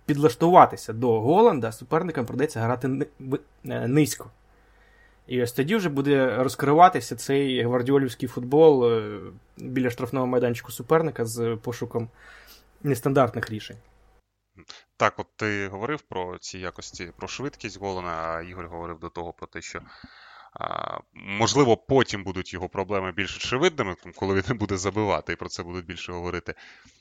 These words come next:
Speaker 2: Це нагадує, як починав, е, свого часу Ромело Лукаку в Манчестер Юнайтед. Хоча він вже грав в Англії до того моменту і багато грав в Англії.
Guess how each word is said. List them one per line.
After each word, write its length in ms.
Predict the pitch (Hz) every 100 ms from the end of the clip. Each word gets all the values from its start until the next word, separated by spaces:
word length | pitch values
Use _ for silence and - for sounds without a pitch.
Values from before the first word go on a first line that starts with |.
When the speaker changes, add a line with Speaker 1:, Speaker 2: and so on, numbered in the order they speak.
| _ _
Speaker 2:
Це 220 | - 127
нагадує, 500 | 135 127 135 143 131
як 420 | 107 117 - 117 101
починав, 640 | 104 - 107 110 107 - -
е, 280 | 95 92
свого 280 | 87 - 92
часу 420 | 92 95 90 -
Ромело 340 | 90 90 92 87
Лукаку 560 | 90 - 104 - 90
в 340 | 80 85 85 85
Манчестер 480 | 85 - 92 - 92
Юнайтед. 400 | 90 85 - -
Хоча 300 | - 90 98
він 180 | 92 90 _
вже 220 | 87 92
грав 300 | 90 98 85 -
в 100 | 101
Англії 400 | 143 123 92 78 _ _ _ _
до 80 | 87
того 220 | 92 85
моменту 420 | 82 87 139 -
і 20 |
багато 380 | 80 82 107 135
грав 240 | 95 90 80
в 100 | 87
Англії. 320 | 85 85